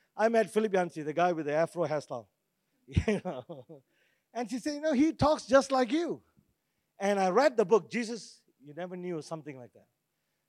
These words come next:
You know, and, uh, he just took everything that I was been, I've been preaching. Are you with me? Now, I want you to break that idea. You know, some of us have this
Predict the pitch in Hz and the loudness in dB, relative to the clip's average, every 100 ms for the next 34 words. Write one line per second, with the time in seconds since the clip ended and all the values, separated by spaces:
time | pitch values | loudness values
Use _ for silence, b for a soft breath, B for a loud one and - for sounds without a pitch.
0 | _ - 208 208 233 190 202 196 180 165 | _ -6 -2 0 -2 -4 -6 0 2 2
1 | 156 151 202 294 214 226 - 240 202 196 | 0 -4 -6 -2 4 4 2 -4 2 2
2 | 214 208 208 180 202 214 180 - 160 156 | 2 -4 0 2 2 2 -2 -6 -14 -10
3 | 165 185 156 165 - 196 156 107 _ _ | -6 -4 -6 -12 -10 -10 -10 -18 _ _
4 | _ _ _ _ _ _ _ _ _ _ | _ _ _ _ _ _ _ _ _ _
5 | _ _ _ _ _ _ _ 208 285 302 | _ _ _ _ _ _ _ 2 2 0
6 | - 151 104 _ _ _ _ _ _ _ | -4 -10 -12 _ _ _ _ _ _ _
7 | _ _ _ _ 226 233 294 240 269 175 | _ _ _ _ 2 4 2 0 -2 6
8 | 247 214 196 190 202 208 175 208 196 240 | 6 6 6 6 8 4 4 -2 -4 -4
9 | 240 220 226 214 170 175 | -2 0 0 -2 -2 -4